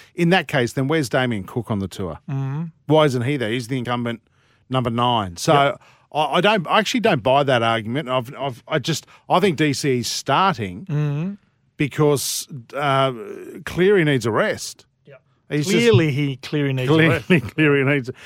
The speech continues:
Speaker 1: and that's why I think D C. But I think once we get to the point, the end of the, uh, the contest, I think the best number seven in the world is Cleary.
Speaker 2: Yep.
Speaker 1: And you agree?
Speaker 2: Absolutely.
Speaker 1: Uh, he will be Australia's halfback come, uh, come the finals.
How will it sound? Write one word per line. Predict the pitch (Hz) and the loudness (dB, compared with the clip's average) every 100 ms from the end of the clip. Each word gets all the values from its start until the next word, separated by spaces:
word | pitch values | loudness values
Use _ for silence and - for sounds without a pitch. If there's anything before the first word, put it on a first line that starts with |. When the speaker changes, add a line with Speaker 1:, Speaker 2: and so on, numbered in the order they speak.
| - 156 | -8 0
Speaker 1:
and | 156 | 2
that's | 165 - | 2 2
why | 156 151 143 | 4 4 4
I | 135 | 2
think | 135 | 0
D | 139 131 | 0 0
C. | - 131 | 0 -2
But | 131 135 | 2 2
I | |
think | 123 156 | 0 -2
once | 165 165 | -2 -2
we | 156 | -4
get | 131 - | -4 -4
to | |
the | 117 | -6
point, | - 135 139 | -4 -2 -2
the | 127 | 0
end | 123 117 | -2 -2
of | |
the, | 104 110 113 | -4 -4 -2
uh, | 110 98 _ _ _ _ _ _ | -2 -2 _ _ _ _ _ _
the | 120 | -8
contest, | - 143 131 151 - | -2 -2 0 -2 0
I | 127 | -2
think | 139 | -2
the | 110 | -2
best | 107 123 - | -2 0 0
number | 120 120 | -2 -2
seven | - 131 117 | -2 -2 0
in | 127 | -2
the | 123 | -2
world | 113 127 110 117 - | 0 0 0 -4 -4
is | 170 156 | -2 -2
Cleary. | - - 110 113 202 - _ - | -4 -6 -4 -4 -6 -12 _ -8
Speaker 2:
Yep. | 139 - _ _ _ _ | -8 -8 _ _ _ _
Speaker 1:
And | 120 123 117 | -2 -2 0
you | 139 | 2
agree? | 127 127 175 - _ _ _ _ _ _ _ _ 165 | 2 2 0 -2 _ _ _ _ _ _ _ _ -8
Speaker 2:
Absolutely. | 131 131 135 165 101 - | -8 -6 -4 -4 -8 -6
Speaker 1:
Uh, | 127 127 123 | 0 2 2
he | 113 147 139 | 0 -2 0
will | 123 127 | 2 0
be | 110 120 107 | 0 -2 -2
Australia's | - 135 117 104 98 | -2 -2 -2 -4 -6
halfback | 107 104 - 98 - | -6 -6 -6 -8 -8
come, | 110 101 92 - _ _ _ _ _ _ 107 | -6 -6 -8 -12 _ _ _ _ _ _ -8
uh, | 101 98 92 110 | -4 -2 -4 -6
come | 123 113 | -6 -6
the | 98 | -6
finals. | 113 101 95 92 | -4 -4 -4 -8